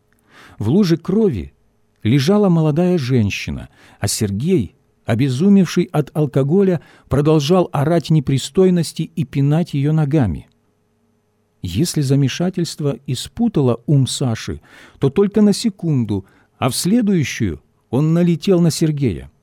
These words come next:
Одним ударом он выключил хулигана и кинулся звонить в скорую. Женщина, по-видимому, была женой Сергея. Она стонала,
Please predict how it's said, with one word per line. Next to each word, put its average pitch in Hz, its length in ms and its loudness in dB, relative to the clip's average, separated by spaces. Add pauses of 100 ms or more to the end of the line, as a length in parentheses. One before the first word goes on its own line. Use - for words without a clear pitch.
(420)
Одним 175 380 4
ударом 190 480 2
он 185 260 2
выключил 135 640 0
хулигана 180 640 -2 (760)
и 190 140 0
кинулся 165 580 -2
звонить 101 420 -2
в - 60 -18
скорую. 76 500 -8 (1080)
Женщина, 196 600 0
по-видимому, 147 760 0 (440)
была 107 300 0
женой 143 320 2
Сергея. 92 640 -6 (760)
Она 123 220 0
стонала, 143 640 -2